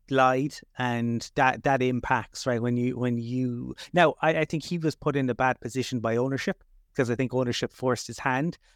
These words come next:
Uh, and this is, again, where o-, it doesn't get talked about, because the Jets owners are, uh,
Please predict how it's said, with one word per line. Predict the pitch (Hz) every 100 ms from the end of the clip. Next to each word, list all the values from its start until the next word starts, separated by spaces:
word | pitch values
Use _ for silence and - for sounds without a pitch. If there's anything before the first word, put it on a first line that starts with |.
| _
Uh, | 120 127
and | 127 117
this | 135 -
is, | 120
again, | 113 131 123 127 127
where | 139 123 120
o-, | 139
it | - 120
doesn't | 135 120 120
get | 120
talked | - 131 131 -
about, | 165 170 -
because | 120 - 120 113 -
the | 107
Jets | 127 117 -
owners | 123 120 120 113
are, | 120 113 - _ - _
uh, | 117 113 113